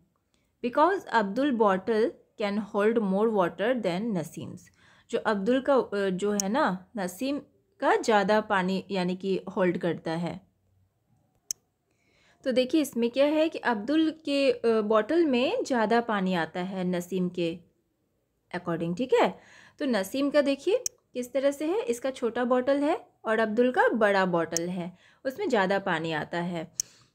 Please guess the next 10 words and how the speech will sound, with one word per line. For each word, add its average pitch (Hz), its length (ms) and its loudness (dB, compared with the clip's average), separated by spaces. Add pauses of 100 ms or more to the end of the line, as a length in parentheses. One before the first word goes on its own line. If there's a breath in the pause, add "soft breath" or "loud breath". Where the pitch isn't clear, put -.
(380)
अ, 220 180 -2
Naseem's 370 640 0
bottle 208 420 2
can 302 220 0 (120)
hold 226 200 4 (480)
half 196 180 4 (1000)
as 233 200 0
much 277 260 2
water 226 440 2
as 185 220 -2